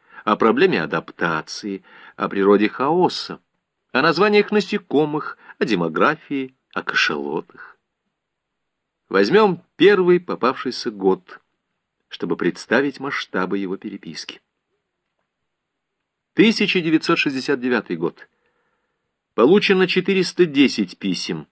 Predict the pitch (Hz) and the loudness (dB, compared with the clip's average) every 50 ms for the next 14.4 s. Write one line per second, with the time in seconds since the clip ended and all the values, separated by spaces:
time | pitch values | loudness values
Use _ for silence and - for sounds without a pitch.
0 | _ _ _ _ _ _ _ _ _ - 95 92 87 110 110 101 98 101 104 110 | _ _ _ _ _ _ _ _ _ -4 -4 -2 -2 -2 -2 -2 0 0 0 2
1 | 117 110 - - 117 104 98 117 151 160 - - 170 160 151 147 135 127 135 135 | 2 0 0 0 -2 2 4 4 4 4 2 -2 -6 -6 -6 -8 -8 -6 -6 -4
2 | 131 143 135 120 101 90 - - - - 180 - _ _ _ _ _ _ _ _ | -2 -2 -2 -2 -2 -4 -4 -6 -6 -8 -10 -14 _ _ _ _ _ _ _ _
3 | _ _ _ _ _ _ _ _ _ _ _ - 92 87 - 135 143 - 160 160 | _ _ _ _ _ _ _ _ _ _ _ -6 -4 -2 0 0 -2 0 0 -2
4 | 156 139 107 92 101 135 160 160 - - - 160 127 123 135 131 - 143 135 131 | -2 -2 -2 2 4 4 4 2 0 -2 -2 0 4 2 2 2 0 -10 -10 -8
5 | - - 127 _ - 104 104 95 90 - 98 87 - - - 92 82 73 67 - | -8 -8 -10 _ -8 -6 -6 -6 -6 -6 -10 -10 -10 -10 -10 -8 -6 -6 -8 -10
6 | _ _ _ _ _ _ _ _ _ _ _ _ - 90 90 - - - 95 110 | _ _ _ _ _ _ _ _ _ _ _ _ -10 -10 -10 -8 -4 -2 0 0
7 | 127 139 151 156 151 160 151 - - 135 110 90 85 90 85 - - 95 104 - | 0 0 -2 -4 -4 -4 -4 -2 -2 -2 -2 -2 -4 -8 -8 -6 -4 -4 -4 -4
8 | - 95 85 82 82 85 90 90 87 92 90 90 87 92 82 76 73 71 69 69 | -6 -10 -8 -8 -6 -6 -8 -8 -8 -8 -8 -8 -8 -8 -8 -8 -10 -10 -12 -16
9 | _ _ _ _ _ _ _ _ _ _ _ _ _ _ _ _ _ _ _ _ | _ _ _ _ _ _ _ _ _ _ _ _ _ _ _ _ _ _ _ _
10 | _ _ _ _ _ _ _ - 95 98 104 120 139 127 - 202 202 202 - 90 | _ _ _ _ _ _ _ -2 -2 0 2 2 2 2 2 0 0 0 -2 -4
11 | 82 78 73 71 67 _ _ _ _ _ _ _ _ _ _ _ _ _ _ _ | -4 -4 -6 -8 -10 _ _ _ _ _ _ _ _ _ _ _ _ _ _ _
12 | _ _ - 240 247 - - - - 143 - - 170 190 180 - 180 175 165 156 | _ _ -4 -2 -2 -2 -4 -4 -4 -4 -2 0 -2 -2 0 0 0 0 0 -2
13 | - _ - 104 123 143 - - - 104 92 92 - - 113 - - - - - | -6 _ -2 0 0 2 0 0 -2 -2 -2 -2 0 0 0 0 -2 -4 -10 -10
14 | - - - - 113 120 123 | -12 -12 -8 -6 -6 -6 -6